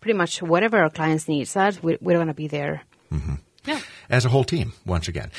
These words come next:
Speaker 2: And we, we didn't finish our conversation on the team aspect. So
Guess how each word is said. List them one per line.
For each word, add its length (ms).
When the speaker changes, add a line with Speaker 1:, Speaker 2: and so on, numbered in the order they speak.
Speaker 2:
And 180
we, 180
we 160
didn't 180
finish 240
our 80
conversation 540
on 60
the 60
team 240
aspect. 480
So 200